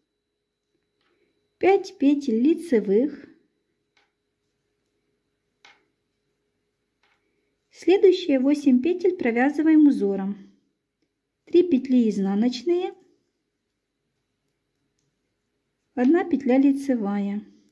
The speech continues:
три петли изнаночные, одна петля лицевая. Провязала первые четырнадцать петель. Следующие двадцать семь петель вяжем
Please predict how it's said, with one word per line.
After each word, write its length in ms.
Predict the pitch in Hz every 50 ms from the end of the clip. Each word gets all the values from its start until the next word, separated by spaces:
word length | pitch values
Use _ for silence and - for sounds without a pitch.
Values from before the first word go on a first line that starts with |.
| _ _ _ _ _ _ _ _ _ _ _ _ _ _ _ _ _ _
три 280 | - 294 320 349 349 349
петли 460 | 285 - - - 247 262 254 240 220
изнаночные, 880 | 196 196 202 196 202 208 214 254 277 269 - - 359 370 381 392 403 381 _ _ _ _ _ _ _ _ _ _ _ _ _ _ _ _ _ _ _ _ _ _ _ _ _ _ _ _ _ _ _ _ _ _ _ _ _ _ _ _ _ _ _ _ _ _ _ _ _ _ _ _ _ _ _ _ _ _ _ - _ _ _
одна 340 | 294 262 262 277 349 370 381
петля 340 | 381 - 247 - - 269 294
лицевая. 800 | 294 285 277 269 - - 240 220 208 196 202 202 202 202 208 - - _ _ _ _ _ _ _ _ _ _ _ _ _ _ _ _ _ _ _ _ _ _ _ _ _ _ _ _ _
Провязала 520 | _ - 262 262 294 302 294 392 392 392 320
первые 420 | 285 - 254 269 302 320 311 294
четырнадцать 800 | 294 - - - - 233 254 262 277 277 277 285 277 - - -
петель. 360 | 196 190 185 185 - 208 190
Следующие 600 | - - 339 381 370 440 403 - - 320 294 247
двадцать 420 | 220 262 302 320 311 - 262 -
семь 240 | - - 240 226 220
петель 400 | - - 302 294 - 415 392 330
вяжем 560 | 254 233 247 277 277 339 349 349 - - -